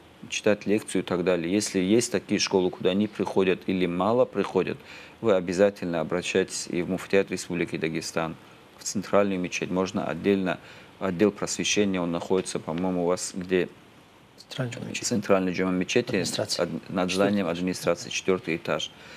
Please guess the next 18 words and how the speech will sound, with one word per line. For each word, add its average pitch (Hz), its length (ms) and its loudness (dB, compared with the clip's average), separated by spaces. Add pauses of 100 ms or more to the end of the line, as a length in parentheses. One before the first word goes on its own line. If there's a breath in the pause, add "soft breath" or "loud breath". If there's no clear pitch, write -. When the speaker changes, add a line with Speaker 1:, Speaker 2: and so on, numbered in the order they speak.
(420 loud breath)
Speaker 1:
Хасан 117 240 0
Апанди, 104 340 2
время 104 320 2
нашего 98 380 0
эфира, 92 340 2
конечно, 98 420 -2
подошло 90 460 -2
к - 80 -20
концу. 95 480 0
Я 90 260 0
вас 85 220 -4
очень 85 300 0
благодарю, 85 480 2
что - 200 -2
вы 85 100 0
сегодня 90 360 0
отозвались 87 600 -4
на 80 240 -6